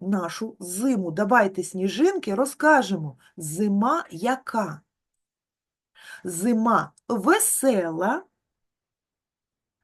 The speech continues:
зима біло-, безсніжна. Буває такі випадки, коли зима в-, наступила, а снігу немає.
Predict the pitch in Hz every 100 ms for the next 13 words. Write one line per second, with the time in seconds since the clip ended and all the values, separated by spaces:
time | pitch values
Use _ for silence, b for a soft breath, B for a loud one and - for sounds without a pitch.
0 | _ _ _ _ _ - 175 175 247 247
1 | 254 226 180 - 160 165 226 302 269 240
2 | - - 175 269 330 - - - - 254
3 | 254 208 196 190 208 196 240 220 202 196
4 | 196 190 - 190 156 B B - 160 156
5 | 277 262 190 - 175 - 196 190 185 B
6 | B 156 214 226 240 190 - _ _ _
7 | - 196 247 - 277 - 302 277 196 185
8 | - 214 226 190 185 175 170 180 170